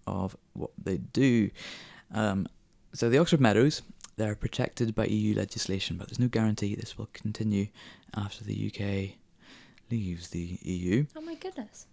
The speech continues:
Speaker 1: So we don't want, um, such places as, uh, Port Meadow to be vulnerable to the impacts of nearby development.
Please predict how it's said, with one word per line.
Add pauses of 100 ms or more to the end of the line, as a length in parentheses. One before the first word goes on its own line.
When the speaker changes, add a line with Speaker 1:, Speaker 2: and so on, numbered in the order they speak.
(880)
Speaker 1:
So
we
don't
want, (260)
um, (260)
such
places
as,
uh,
Port
Meadow
to
be
vulnerable (440)
to
the
impacts
of (100)
nearby
development.